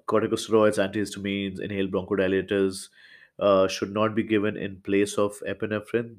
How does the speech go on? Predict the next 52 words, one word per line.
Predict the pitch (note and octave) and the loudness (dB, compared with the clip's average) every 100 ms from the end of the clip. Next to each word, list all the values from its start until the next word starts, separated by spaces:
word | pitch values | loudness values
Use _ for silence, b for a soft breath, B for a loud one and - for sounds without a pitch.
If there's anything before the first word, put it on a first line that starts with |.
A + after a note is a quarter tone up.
| F2+ | -6
They | G2 | -2
are | F#2 | -2
called | - G2 | 0 0
second | G2 F#2+ - | 0 -6 -6
line | F#2 F#2+ F2 | -6 -6 -6
drugs | F#2 F2+ - | -4 -4 -6
for | - F#2 | -4 -2
a | E2 | -2
reason. | F2 F#2 G#2 G2 | -4 -6 -8 -12
You | F2+ | -12
need | F2+ F#2+ - | -12 -14 -10
to | F#2 | -8
start | F2+ - F#2 G2 | -8 -4 -4 -2
off | G2 | -4
with | E2+ | -6
your | - | -10
first | E2 G2+ F#2+ - | -6 -4 -4 -4
line | F#2 | -8
drug, | F#2 F2 | -8 -10
which | F2 - | -10 -14
is | E2 D#2+ | -12 -12
epinephrine, | - F#2+ F#2 - E2+ | -10 -10 -8 -6 -6
if, | F2+ - | -8 -12
if | F2+ - | -14 -14
the | F2 | -8
patient | F2+ F2+ F2+ | -8 -6 -6
is | F2 | -4
in | F#2 | -4
severe | - F2 F#2 | -6 -6 -4
anaphylaxis | F2+ F2+ - G2 F#2+ - G2+ - B B B B - | -4 -4 -2 -2 0 -2 -2 -4 B B B B -4
and, | F#2 F2 F2 - | -2 -2 -8 -8
and | F2+ F2 E2+ | -4 -4 -4
anaphylactic | F2 F2 E2 E2 - D#2+ | -6 -6 -2 -2 -4 -10
shock | - F#2+ F#2 - | -2 0 0 -4
with, | E2 - - | -10 -10 -12
with | E2+ D#2+ - _ _ b _ _ _ - | -6 -8 -8 _ _ b _ _ _ -4
a | F2+ | 0
really | F2+ F2+ | 2 2
bad, | F2+ F2 E2+ E2+ | 2 0 0 -2
um, | E2 D#2+ D#2+ - - D2+ | -2 0 -2 -4 -12 -10
uh, | F2 - | -10 -6
airway, | F#2 F2 F#2+ F#2+ F#2+ B B B B - | -2 -2 0 -4 -6 B B B B -2
uh, | E2+ E2 | 0 2
and, | E2+ E2 E2 | 0 -2 -2
uh, | D#2 D#2 D2 | 0 -2 -4
a | - | -4
lot | F2 | -4
of | E2+ E2 | -2 -4
dyspnea, | F2 - F#2+ F#2 | -8 -6 -4 -4
hypoxia, | E2+ - F2 - F2+ | -4 -4 -6 -4 -2
respiratory | E2+ - E2+ D#2+ | -2 -4 -4 -4
symptoms. | E2 E2+ F#2 G2 - | -8 -8 -8 -8 -10